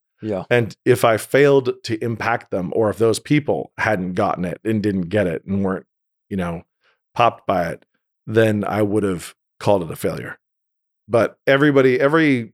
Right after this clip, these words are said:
Speaker 2: you know, fifty-year-old housewife who's read it and liked it is, that's a great big bonus. That's just a blessing of like, "Oh, I'm so glad. I'm so glad this benefited you."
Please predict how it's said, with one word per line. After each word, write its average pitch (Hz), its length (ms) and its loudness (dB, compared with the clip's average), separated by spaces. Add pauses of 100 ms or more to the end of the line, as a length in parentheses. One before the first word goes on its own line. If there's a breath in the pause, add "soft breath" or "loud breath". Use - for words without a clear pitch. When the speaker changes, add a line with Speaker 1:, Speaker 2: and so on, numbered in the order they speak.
Speaker 2:
you 131 100 0
know, 98 260 -2 (220)
fifty-year-old 117 520 2
housewife - 640 -2
who's 110 260 0
read 104 200 2
it 110 140 -2
and 101 100 -4
liked 101 280 -6
it - 240 0 (760)
is, 113 540 2 (720)
that's 156 180 2
a 156 60 2
great 113 400 0
big 104 220 -2
bonus. 92 400 0
That's 110 160 2
just - 160 0
a 110 60 2
blessing 98 480 0
of 85 60 -10
like, 90 160 -6
"Oh, 123 80 0
I'm 107 120 0
so 110 140 0
glad. 98 440 -2
I'm 113 120 -8
so 135 120 6
glad 117 360 0
this 107 160 -4
benefited 110 500 -4
you." - 140 -16